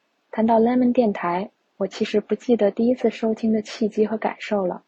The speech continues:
但是现在每天步行半小时的通勤时间，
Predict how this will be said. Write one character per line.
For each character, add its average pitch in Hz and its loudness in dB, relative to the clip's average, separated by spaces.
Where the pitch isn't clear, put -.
但 220 2
是 226 2
现 220 2
在 208 2
每 175 -4
天 226 -2
步 226 0
行 208 -2
半 233 0
小 - -4
时 - -6
的 196 -2
通 226 0
勤 220 -4
时 196 -2
间， 226 0